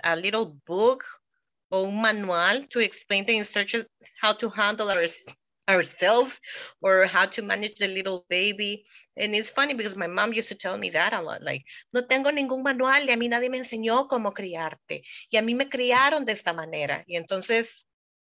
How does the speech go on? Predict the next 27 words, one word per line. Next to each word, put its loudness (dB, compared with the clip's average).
I, 4
I, 2
I 2
relate -2
with -12
you -6
in -10
the 0
way 2
that 0
I 2
was -4
raised -6
the -12
same -6
way. -4
Mi -4
mamá, 2
mi -6
mamá 6
es 4
mi 4
adoración, 0
la 4
amo, 0
la 0
adoro. 2